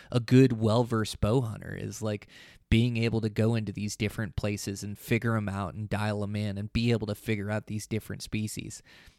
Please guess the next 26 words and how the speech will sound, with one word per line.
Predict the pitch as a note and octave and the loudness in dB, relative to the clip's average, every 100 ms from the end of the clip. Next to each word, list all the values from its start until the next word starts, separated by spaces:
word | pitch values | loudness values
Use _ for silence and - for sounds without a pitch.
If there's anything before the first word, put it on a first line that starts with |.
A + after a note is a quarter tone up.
| _ | _
Um, | A2+ G#2+ G#2+ A2 | -8 -8 -10 -10
so | - B2+ | 2 6
anyways, | C#3 A#2 G#2 G#2 - C#3 _ _ _ _ _ _ _ - | 6 4 -2 -6 -10 -18 _ _ _ _ _ _ _ 0
I | C#3 | 2
dive | B2+ B2 C3+ | 4 4 4
into | B2+ A#2+ | 2 0
this | A2+ A2 | -4 -6
thick. | - A2 G#2+ | -6 -6 -6
I | A2 | -10
can | G#2+ G#2+ | -10 -10
hear | G#2+ A2+ | -8 -8
this | G#2+ - | -8 -8
one | G#2+ G#2+ | -10 -10
calling, | - A2+ A2 G#2 G#2 - - - | -8 -6 -4 -6 -8 -14 -20 -10
and | A2 | -4
I | G#2+ | -4
just | G2+ G#2+ | -4 -8
start | - G#2+ E2+ | -6 -8 -6
slipping | - - A2 A2 A#2+ G#2 G2+ | -8 -8 -6 -6 -4 -6 -6
through | - G#2+ | -6 -4
this | G2+ G2+ - - - - B2 | -2 -6 -8 -16 -20 -8 -4
dark | A#2 G#2 A2+ - | 0 2 0 -4
timber | - A2 A2+ G#2+ | -4 -2 0 -2
in | G2+ G2+ | -4 -8
there. | G2 G#2+ A2 | -8 -10 -10
And, | G#2+ A2 | -10 -12